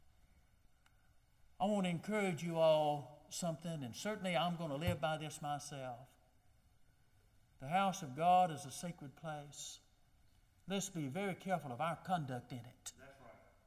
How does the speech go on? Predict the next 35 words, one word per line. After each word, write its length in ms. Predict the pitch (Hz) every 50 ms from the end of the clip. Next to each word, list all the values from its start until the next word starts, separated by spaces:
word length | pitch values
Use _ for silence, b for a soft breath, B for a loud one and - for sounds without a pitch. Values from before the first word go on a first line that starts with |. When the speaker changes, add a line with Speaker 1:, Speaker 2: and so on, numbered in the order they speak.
| - - _ - - - - - - - - - - - - - - -
Speaker 1:
How 320 | - 202 247 262 262 247
we 140 | 240 233 226
respect 600 | 208 170 165 156 - - - 240 233 226 226 170
God 380 | 165 208 220 240 247 254 254 226
and 120 | 190 190
each 200 | 214 233 - -
other 420 | 233 262 269 226 180 147 139 131 - - - - - - - - - - - _ _ _ _ _ -
in 100 | 165 147
the 80 | 139
house 480 | 151 190 220 214 202 185 175 - - -
of 220 | 165 139 127 135
God. 680 | 165 196 202 196 190 180 160 143 131 120 117 113 - - - - - - - - - - - - _ _ _ _ _ _ _ _ _ - - - - - - - _ - _ _ _ _ _ - - - - - - - - - - - _ _ _ _ _ _ - - _ - - - _ _ _ - -
I 80 | 123
believe 280 | 131 151 180 180 160 139
that 180 | 170 165 151
story 340 | 151 - - 190 175 175 165
tells 460 | - - 196 196 185 180 175 175 - 190
us 280 | 190 190 208 208 -
that 140 | - 180 156
he 120 | 175 202 196
walked 460 | 175 196 208 208 220 233 226 - 208
into 260 | 185 165 - 214 196
the 100 | 165 156
temple, 460 | - - 202 330 330 320 285 269 254
and 100 | 233 196
I 120 | 170 165 165
believe 300 | 165 202 220 247 233 214
they 120 | 202 185
had 120 | 190 180
made 160 | 196 208 240 269
a 60 | 262
business 560 | 254 240 190 156 139 - 156 139 131 - -
out 180 | 165 143 135 135
of 160 | 131 123 120
the, 260 | 135 135 131 123 123